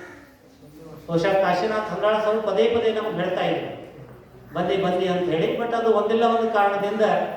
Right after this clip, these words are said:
ಬರ್ಲಿಕ್ಕೆ ಆಗ್ತಿರ್ಲಿಲ್ಲ. ಆದ್ರೆ ಕಳೆದ ಒಂದು ಮೂರು ತಿಂಗಳ ಹಿಂದೆ ನಾನು ನಮ್ಮ ಸ್ನೇಹಿತರು ಕೂಡಿ ಇಲ್ಲಿ ಬಂದು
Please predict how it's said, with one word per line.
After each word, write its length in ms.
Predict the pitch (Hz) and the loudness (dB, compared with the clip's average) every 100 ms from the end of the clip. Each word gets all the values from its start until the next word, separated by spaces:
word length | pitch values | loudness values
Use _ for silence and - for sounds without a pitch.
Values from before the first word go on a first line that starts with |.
| - - - - - - - | -10 -14 -18 -20 -20 -16 -6
ಬರ್ಲಿಕ್ಕೆ 340 | 160 185 185 | -2 -2 0
ಆಗ್ತಿರ್ಲಿಲ್ಲ. 540 | 170 180 208 208 196 185 - - - - - - - - - - 214 | 2 2 0 0 2 2 0 -4 -10 -16 -20 -20 -20 -20 -20 -12 -6
ಆದ್ರೆ 280 | 226 226 | -2 0
ಕಳೆದ 240 | 220 220 247 | 2 2 2
ಒಂದು 360 | 247 233 214 | 2 0 0
ಮೂರು 180 | 233 277 | -2 0
ತಿಂಗಳ 180 | 269 233 | 0 0
ಹಿಂದೆ 280 | 202 226 220 | 0 0 0
ನಾನು 760 | 190 185 202 208 202 196 185 175 | 0 2 2 0 -2 -4 -6 -8
ನಮ್ಮ 120 | 175 | -8
ಸ್ನೇಹಿತರು 560 | 175 185 190 196 - | -8 -4 -4 -4 -4
ಕೂಡಿ 180 | 196 196 | -2 0
ಇಲ್ಲಿ 220 | 185 175 | 0 -2
ಬಂದು 340 | 170 180 175 | -2 -2 -2